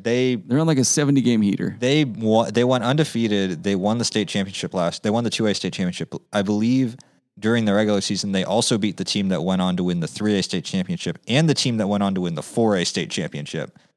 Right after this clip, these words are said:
Speaker 1: Ellensburg's the best team in the state, like, period.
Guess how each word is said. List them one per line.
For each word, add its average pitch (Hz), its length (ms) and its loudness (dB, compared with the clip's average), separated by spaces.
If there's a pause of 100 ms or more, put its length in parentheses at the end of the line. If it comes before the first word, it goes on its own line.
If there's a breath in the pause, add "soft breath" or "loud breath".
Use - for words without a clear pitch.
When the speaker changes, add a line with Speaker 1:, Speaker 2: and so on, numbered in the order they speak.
(260)
Speaker 1:
Ellensburg's 143 480 6
the 110 60 2
best 98 240 2
team 98 120 -4
in 76 60 -8
the 80 80 -6
state, 73 240 -8 (140)
like, 92 200 -4 (220)
period. 85 480 -4